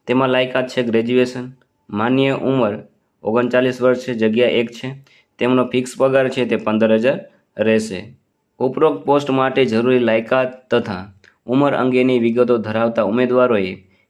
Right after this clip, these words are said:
તેમના નામ, સરનામા, ઉંમર, શૈક્ષણિક લાયકાત, કોમ્પ્યુટર લાયકાત સર્ટિફિકેટ કમ્પલસરી રહેશે તથા અનુભવ અંગેના પ્રમાણપત્રો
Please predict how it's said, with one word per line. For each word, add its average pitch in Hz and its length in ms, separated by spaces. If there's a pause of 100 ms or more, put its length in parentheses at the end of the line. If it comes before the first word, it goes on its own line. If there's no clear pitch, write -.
(120)
તેમના 127 340
નામ, 120 340
સરનામા, 127 800
ઉંમર, 127 380 (540)
શૈક્ષણિક 123 420
લાયકાત, 117 600
કોમ્પ્યુટર 113 420
લાયકાત 110 380
સર્ટિફિકેટ 113 680
કમ્પલસરી 110 560
રહેશે 117 360 (420)
તથા 120 200
અનુભવ 123 420
અંગેના 120 360
પ્રમાણપત્રો 113 840